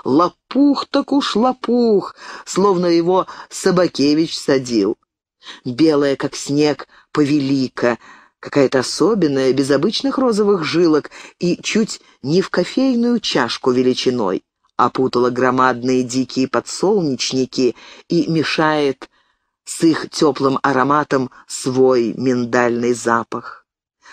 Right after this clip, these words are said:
Особенно много белых колокольчиков, похожих на лилии, с какими рисуют архангела Гавриила на образах Благовещения, и каких-то крохотных розеток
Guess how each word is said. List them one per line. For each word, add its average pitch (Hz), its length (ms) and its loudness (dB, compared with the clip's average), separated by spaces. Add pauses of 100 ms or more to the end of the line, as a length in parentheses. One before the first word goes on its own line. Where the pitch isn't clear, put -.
(100)
Особенно 262 400 0
много 254 300 2
белых 254 340 0
колокольчиков, 147 960 0 (200)
похожих 156 460 0
на 226 140 2
лилии, 143 640 2 (240)
с - 120 -12
какими 143 360 0
рисуют 143 480 0
архангела 139 560 0
Гавриила 143 680 0 (220)
на 143 220 0
образах 131 480 0
Благовещения, 123 1000 0 (560)
и 185 160 -2
каких-то - 920 -2
крохотных 285 680 0
розеток 175 640 0